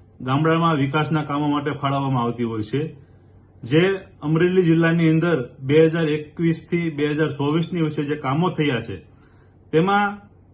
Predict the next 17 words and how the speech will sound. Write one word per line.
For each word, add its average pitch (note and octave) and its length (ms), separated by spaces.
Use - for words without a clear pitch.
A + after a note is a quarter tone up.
અમુક F3 320
તાલુકાની F3 540
અંદર F3 320
અને D3 80
એના D#3+ 200
અમુક E3+ 260
ગામડાઓની E3+ 580
અંદર E3+ 560
જ G#2 140
આ F#3 220
કામો E3 300
ફાળવવામાં D3+ 500
આવેલા C3 260
છે. A2+ 180
અને F#3+ 200
જે F#3 160
કામો F3+ 340